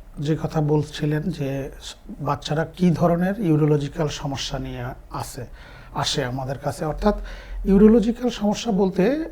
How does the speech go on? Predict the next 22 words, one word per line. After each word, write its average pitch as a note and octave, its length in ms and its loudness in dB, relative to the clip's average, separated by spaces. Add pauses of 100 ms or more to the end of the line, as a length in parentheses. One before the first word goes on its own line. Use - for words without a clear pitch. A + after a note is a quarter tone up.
(120)
একটা, E3+ 440 2
আহ, D3+ 680 0 (140)
বয়স্ক G#3 600 4 (1040)
লোকের E3 400 4
অর্থাৎ D3+ 320 0 (100)
অ্যাডাল্টের G3 580 6
যে F3+ 320 4 (100)
ধরনের F#3 320 2
ইউরোলজিক্যাল E3 640 2
সমস্যা E3 600 -4 (180)
থাকে D#3 420 0 (380)
তার E3+ 220 6
প্রায় F3 280 4
সবগুলোই F#3+ 640 2
বাচ্চাদের D3+ 540 -2
হয়ে D3+ 240 2
থাকে। F3 340 -4 (400)
তার F#3+ 240 6
উপরে G#3+ 400 8
দেখা D#3+ 300 0
যায় E3+ 240 2
যে E3 240 0